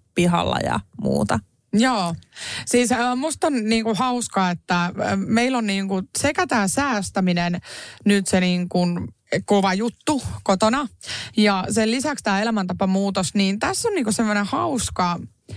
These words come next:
Speaker 2: symbioosi tavallaan, että, et, tota, tämmöset niinku edulliset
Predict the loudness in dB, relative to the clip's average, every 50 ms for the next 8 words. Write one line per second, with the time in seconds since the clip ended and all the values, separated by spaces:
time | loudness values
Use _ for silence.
0 | -16 -16 -16 -18 -12 -8 -2 0 2 2 2 2 2 2 2 0 0 -2 -2 -2
1 | -2 0 0 0 0 0 0 0 0 0 -2 -2 -2 -2 -2 -2 -2 -2 -2 -4
2 | _ _ -2 0 0 0 0 0 0 -2 -2 -4 -8 -8 -6 -4 -4 -2 0 0
3 | 2 2 2 2 2 2 0 -4 -6 -10 -16 _ _ -12 -12 -12 -10 -12 -14 -10
4 | -2 0 2 2 4 2 2 0 0 2 0 0 2 2 0 0 0 0 -2 -2
5 | 0 0 0 0 0 0 0 0 -2 -2